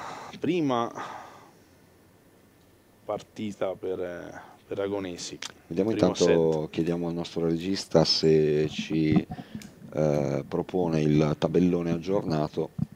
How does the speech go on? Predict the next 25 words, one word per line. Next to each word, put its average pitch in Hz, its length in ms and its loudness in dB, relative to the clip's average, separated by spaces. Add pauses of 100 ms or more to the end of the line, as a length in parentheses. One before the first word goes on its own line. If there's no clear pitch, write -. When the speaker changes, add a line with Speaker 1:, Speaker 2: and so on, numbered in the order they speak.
Speaker 2:
Vediamo 143 340 -6
un 151 100 -8
po' - 140 -6
quali - 260 0
saranno 78 460 0
gli 76 80 -2
accoppiamenti 76 920 -2
a - 200 0
venire. 64 440 -6 (1080)
Speaker 1:
Agonesi 110 400 -2
ha 131 40 6
la 104 100 2
biglia 92 380 -4 (160)
gialla, 71 540 -12 (100)
non 85 200 -14
ha 87 120 -12
la, 82 280 -12 (640)
la - 100 -14
biglia 87 540 -10
bianca, - 460 -12
infatti - 340 -16
glielo 82 180 -12
fanno 90 280 -12
notare 90 520 -4 (380)
all'arbitro - 640 -14